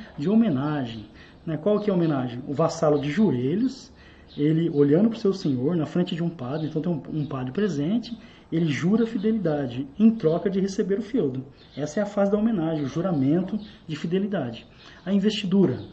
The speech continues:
é quando o suzerano, ele aceita o juramento de fidelidade e entrega algum objeto simbolizando a entrega do feudo,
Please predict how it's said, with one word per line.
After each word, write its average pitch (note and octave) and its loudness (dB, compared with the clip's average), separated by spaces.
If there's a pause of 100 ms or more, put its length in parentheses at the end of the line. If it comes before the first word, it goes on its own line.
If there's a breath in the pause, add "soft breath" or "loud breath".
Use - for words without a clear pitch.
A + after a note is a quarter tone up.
(680 loud breath)
é C#3 -8
quando D3+ 0
o D#3 -2
suzerano, D#3 0 (520 loud breath)
ele F3+ 2 (800)
aceita A3+ 4
o - 6
juramento D3 4
de - -12
fidelidade C#3+ -2
e F#3+ 0
entrega A3 6
algum A#3+ 8
objeto F3+ 0
simbolizando G3 2
a G#3+ 2
entrega F3+ 0
do A3 -6
feudo, E3 -4